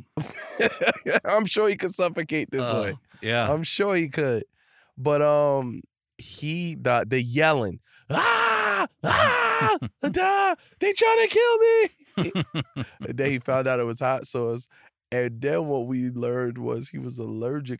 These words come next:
Speaker 1: to whatever is in
Speaker 2: Oh,
Speaker 1: hot
Speaker 2: no.
Speaker 1: sauce. <laughs> So, 'cause his mouth, his nose started breaking out.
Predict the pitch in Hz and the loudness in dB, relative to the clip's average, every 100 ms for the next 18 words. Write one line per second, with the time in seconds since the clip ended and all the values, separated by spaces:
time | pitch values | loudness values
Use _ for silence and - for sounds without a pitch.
0 | - - 110 113 117 127 123 117 113 123 | -10 -8 -4 -2 -2 -2 -2 -4 -4 -4
1 | 120 117 117 92 101 98 90 82 - _ | -4 -2 -2 -2 -2 -2 -2 -6 -12 _
2 | - - 151 131 - 127 127 120 127 143 | -12 -4 -2 -2 -2 -4 -4 -4 -4 -4
3 | 180 123 117 131 147 156 120 120 135 147 | -4 -6 -6 -6 -6 -6 -6 -4 -4 -4
4 | 143 135 135 135 | -4 -4 -2 -4